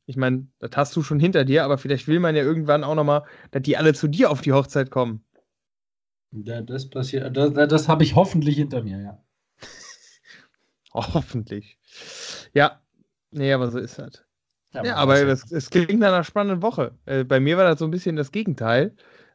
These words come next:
Speaker 1: Ähm, <clears throat> doch, ich, ich hatte, am Samstag war Krieg. Christian. Am
Speaker 2: Mit wem?
Speaker 1: Samstag
Speaker 2: Mit deiner
Speaker 1: war
Speaker 2: Katze wieder?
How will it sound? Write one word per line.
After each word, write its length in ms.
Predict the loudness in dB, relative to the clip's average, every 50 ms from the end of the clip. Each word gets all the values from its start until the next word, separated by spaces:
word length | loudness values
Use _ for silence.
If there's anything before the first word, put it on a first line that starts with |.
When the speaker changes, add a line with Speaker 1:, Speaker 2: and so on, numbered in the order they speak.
| -6 0
Speaker 1:
Ähm, 920 | 2 4 4 4 2 0 -2 0 4 6 6 6 6 4 2 -2 -8 -16
<clears throat> 1080 | _ _ _ _ _ _ _ _ _ _ _ _ _ _ _ _ _ _ -20 _ -6 0
doch, 260 | 0 0 0 -2 -10 -10 -10
ich, 240 | -8 -8 -8 -10 -12
ich 180 | -10 -4 0 0
hatte, 220 | 2 2 2 0
am 120 | 2 2
Samstag 340 | 4 2 2 2 0 -2 0
war 100 | 0 -4
Krieg. 440 | -4 -4 -4 -4 -4 -4 -6 -12 _ _ _ _ _ _ _ _ _ _ _ _ _ _ _ _ _ _ _ _ _
Christian. 480 | _ -8 -8 -8 -6 -4 -4 -4 -4 -8 _ _ _ _ _ _ _ _ _ _ _ _ _ _ _ _ _ _ _ _ _ -10
Am 120 | -8 -6
Speaker 2:
Mit 60 | 0 2
wem? 60 | 2
Speaker 1:
Samstag 300 | 4 4 4 2 2 2 2
Speaker 2:
Mit 60 | 0
deiner 160 | -4 -2 0
Speaker 1:
war 140 | 2 4 4
Speaker 2:
Katze 260 | 4 2 0 -4 -2
wieder? 200 | -2 -2 -4 -6